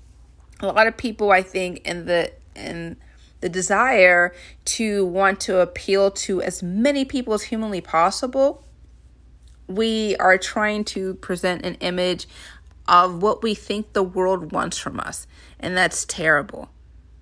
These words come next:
The, we have to be authentic to ourselves, and the only way to do that is f-, through a consistent tone that makes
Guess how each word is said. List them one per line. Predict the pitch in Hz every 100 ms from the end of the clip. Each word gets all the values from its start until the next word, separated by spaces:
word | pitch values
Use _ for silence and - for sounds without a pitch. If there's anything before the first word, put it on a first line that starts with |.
| - -
The, | 180 175 -
we | 190 202 214 214
have | - 214 269 214 180 185 - - -
to | - 180
be | 180 180 170 - -
authentic | 180 - 180 180 165 -
to | - 170 160 -
ourselves, | 165 165 - 165 156 160 - - -
and | 180
the | 190
only | 196
way | 196 190
to | 175 - -
do | 170 226 233
that | 190 175 -
is | 175 165 - - - -
f-, | - - -
through | - 226 202
a |
consistent | 196 196 - 185 185 - 254
tone | - - 170 170 175 175
that | 170
makes | 175 175 - - -